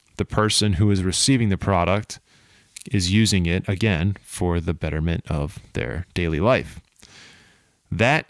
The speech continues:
is an entrepren-, in my opinion, that's an entrepreneurial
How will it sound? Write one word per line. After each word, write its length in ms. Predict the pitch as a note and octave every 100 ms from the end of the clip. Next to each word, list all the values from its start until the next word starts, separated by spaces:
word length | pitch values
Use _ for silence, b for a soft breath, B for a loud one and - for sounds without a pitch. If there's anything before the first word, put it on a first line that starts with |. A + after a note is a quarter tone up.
| -
is 280 | B2 B2+ A2+
an 140 | A2
entrepren-, 580 | - A2 A2+ A2+ - A2+
in 140 | A2 F#2+
my 180 | G#2
opinion, 320 | A2+ - E2 E2
that's 160 | B2
an 100 | - -
entrepreneurial 1120 | A#2 C3 - - A2 G#2 G#2 G2+ G2 G2